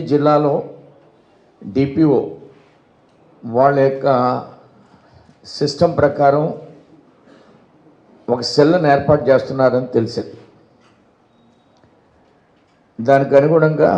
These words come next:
ఈవేళ ఉన్న పరిస్థితుల్లో ఆన్‌లైన్ నామినేషన్స్ని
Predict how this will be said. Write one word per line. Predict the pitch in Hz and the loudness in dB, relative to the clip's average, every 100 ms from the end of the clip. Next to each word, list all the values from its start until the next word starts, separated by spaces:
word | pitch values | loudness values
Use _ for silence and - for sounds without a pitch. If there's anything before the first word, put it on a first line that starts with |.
| 127 - - - _ _ _ _ _ _ _ - - - 131 | 0 -4 -12 -20 _ _ _ _ _ _ _ -20 -14 -6 -2
ఈవేళ | 131 156 160 156 | 4 4 4 2
ఉన్న | 156 147 - - - - | 0 0 -2 -8 -20 0
పరిస్థితుల్లో | 135 147 - 151 135 139 147 160 - - 117 135 | 2 2 -2 -6 -4 -2 -2 -2 -6 -6 0 2
ఆన్‌లైన్ | 165 170 165 175 175 - - _ _ _ _ _ _ _ _ _ _ _ _ _ _ _ 123 | 2 2 2 0 -6 -16 -20 _ _ _ _ _ _ _ _ _ _ _ _ _ _ _ -2
నామినేషన్స్ని | 139 147 139 117 - - - 87 | 0 0 0 -2 -6 -8 -10 -12